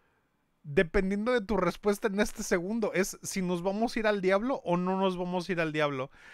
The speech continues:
Y Acheron dijo, "No, güey, o sea, la neta, no tenemos por qué pelear entre nosotros, o sea, podemos ser panitas". Y ya. O sea, la verdad, se la llevó chilo, se la llevó chilo, güey. Buenas, buenas, Chris.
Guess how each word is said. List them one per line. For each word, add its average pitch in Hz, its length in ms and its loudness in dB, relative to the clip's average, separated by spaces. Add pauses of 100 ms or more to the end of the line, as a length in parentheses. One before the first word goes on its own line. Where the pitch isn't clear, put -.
(140)
Y 269 80 -2
Acheron 269 300 0
dijo, 269 260 -4
"No, 349 240 -2
güey, 220 220 0
o 156 60 0
sea, 170 140 -2
la 170 120 -2
neta, 170 300 -2
no 170 180 -2
tenemos 170 360 -4
por 143 180 -8
qué 156 100 -6
pelear 139 320 -2
entre 139 220 -8
nosotros, 131 540 -8
o 202 40 -12
sea, 175 180 -6
podemos 156 440 -2
ser 143 160 -2
panitas". 120 640 -6 (140)
Y 233 140 -10
ya. 320 200 -4 (680)
O 269 60 -10
sea, 294 260 6
la 262 160 8
verdad, 311 340 6 (100)
se 285 120 2
la 269 100 0
llevó 285 340 2
chilo, 285 500 0
se 240 120 -12
la 254 120 -6
llevó 269 320 -2
chilo, 285 340 -4
güey. 233 200 -6 (1200)
Buenas, 135 420 -6
buenas, 131 320 -6
Chris. 131 300 -10